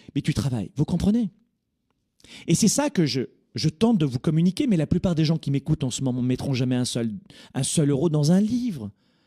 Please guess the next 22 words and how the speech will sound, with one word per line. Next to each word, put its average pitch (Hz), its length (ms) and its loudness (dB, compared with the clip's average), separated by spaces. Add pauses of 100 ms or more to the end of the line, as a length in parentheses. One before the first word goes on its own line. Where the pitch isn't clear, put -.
(140)
Ils, 139 200 -2
ils 151 140 0
vont 131 120 -2
acheter 123 240 -6
deux 127 180 0
heures 127 80 -2
plus 135 140 -2
tard 143 140 0
une 139 100 0
pizza. 202 420 0 (260)
Donc, 185 200 -2 (200)
c'est - 220 -2
une 196 140 4
question 226 340 2
de 208 60 0
priorité, 165 580 2
la 147 80 4
vie. 98 240 -4 (540)
Alors, 160 260 2
première 285 320 4
des 233 80 4
choses, 139 400 2